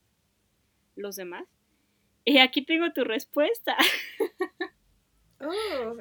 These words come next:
Speaker 2: a ver,
Speaker 1: Me
Speaker 2: a ver.
Speaker 1: pusiste que había dado un giro de ciento ochenta porque hiciste amigos.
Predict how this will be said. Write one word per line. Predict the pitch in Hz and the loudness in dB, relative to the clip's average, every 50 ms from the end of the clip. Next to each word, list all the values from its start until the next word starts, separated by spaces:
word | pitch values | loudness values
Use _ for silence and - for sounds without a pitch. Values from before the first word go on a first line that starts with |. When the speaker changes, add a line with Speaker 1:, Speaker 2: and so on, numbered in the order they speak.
| - | -12
Speaker 2:
a | - 233 | -10 -8
ver, | 240 262 330 381 | -6 -4 0 2
Speaker 1:
Me | 247 254 | 2 2
Speaker 2:
a | 262 | 2
ver. | 226 247 | 2 0
Speaker 1:
pusiste | 240 247 233 233 247 - - 277 269 | -4 -4 -4 -4 -8 -2 -2 -4 -2
que | - 247 214 | 0 0 0
había | 202 196 196 196 202 202 | 2 0 0 -2 -4 -4
dado | 196 202 196 202 202 208 | -4 -4 -4 -4 -4 -4
un | 220 226 | -6 -6
giro | - 233 202 208 214 | -6 -6 -4 -4 -6
de | 196 180 185 | -6 -6 -8
ciento | - - 196 190 - 190 | -8 -8 -12 -10 -10 -12
ochenta | 190 - - 196 185 180 196 208 | -12 -10 -10 -10 -10 -10 -10 -12
porque | 220 - 208 190 - - | -10 -10 -12 -12 -10 -12
hiciste | 190 - 190 185 - - 185 | -12 -12 -14 -16 -10 -8 -8
amigos. | 180 180 180 170 - - - - - - | -6 -6 -8 -8 -10 -10 -16 -20 -20 -20